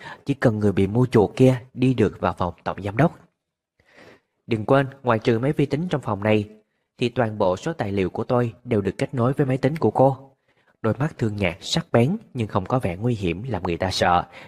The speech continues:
chỉ có giọng điệu nhắc nhở cùng nhấn mạnh, dù thế nào cũng cần có thái độ cảnh giác. Nhướng mi, Mộc Nguyệt Ngân sững sờ, rất nhanh lấy lại tỉnh táo. Tổng giám đốc nghĩ rằng tôi sẽ đồng ý nhận đút lót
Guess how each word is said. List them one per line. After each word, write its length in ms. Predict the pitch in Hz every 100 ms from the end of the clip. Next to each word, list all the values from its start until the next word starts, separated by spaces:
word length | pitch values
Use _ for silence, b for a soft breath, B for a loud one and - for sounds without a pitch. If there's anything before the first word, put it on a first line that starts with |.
| B
chỉ 80 | 127
có 180 | 170 143
giọng 160 | 101 90
điệu 180 | 87 85
nhắc 180 | 151 -
nhở 300 | 110 87 95 151
cùng 180 | 104 92
nhấn 220 | 98 135
mạnh, 220 | 123 87 80 B B B
dù 120 | 117 -
thế 120 | 123
nào 220 | 123 95
cũng 220 | - 92
cần 220 | - 92 78
có 80 | 95
thái 140 | 113
độ 180 | 117 82
cảnh 260 | - 87 95
giác. 220 | 123 - _ _ _ - B B B B -
Nhướng 300 | 110 123 139
mi, 200 | 139 131 -
Mộc 200 | 120 -
Nguyệt 180 | 107 -
Ngân 220 | 120 117
sững 200 | - 90
sờ, 300 | 104 107 92 - B B -
rất 180 | 160
nhanh 220 | 135 120 120 -
lấy 180 | 127
lại 180 | 151 82
tỉnh 180 | - 87
táo. 380 | 92 104 147 214 _ B B B B B B -
Tổng 160 | 107 110
giám 140 | 143
đốc 160 | 175 -
nghĩ 100 | 123
rằng 340 | 120 107 110 120 _ -
tôi 180 | 147
sẽ 160 | 135 147
đồng 160 | 131 104
ý 120 | 131
nhận 240 | 143 92
đút 180 | 143 -
lót 140 | 151